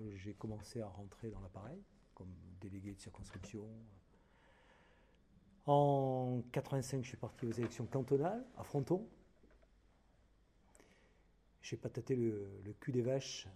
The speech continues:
mais j'ai goûté au raisin en faisant la campagne électorale. Et puis, euh,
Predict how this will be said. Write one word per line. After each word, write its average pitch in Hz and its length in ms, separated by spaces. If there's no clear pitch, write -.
mais 110 680
j'ai 104 180
goûté 120 260
au 127 80
raisin 127 300
en 113 60
faisant 120 220
la 117 80
campagne 113 280
électorale. 117 440
Et 120 140
puis, 120 560
euh, 110 80